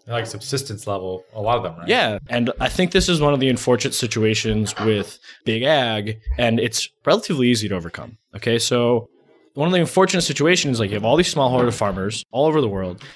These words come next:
Speaker 2: You have indigenous groups across all over the world that have an extraordinary amount of knowledge about those local bioregions, like, the crop types that go there, how and which to manage,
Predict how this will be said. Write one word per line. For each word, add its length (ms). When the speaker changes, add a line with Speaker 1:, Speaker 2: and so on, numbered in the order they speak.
Speaker 2:
You 100
have 120
indigenous 460
groups 460
across 380
all 160
over 140
the 60
world 460
that 160
have 280
an 320
extraordinary 1900
amount 280
of 80
knowledge 500
about 440
those 160
local 240
bioregions, 720
like, 220
the 60
crop 300
types 260
that 160
go 160
there, 200
how 460
and 160
which 240
to 120
manage, 840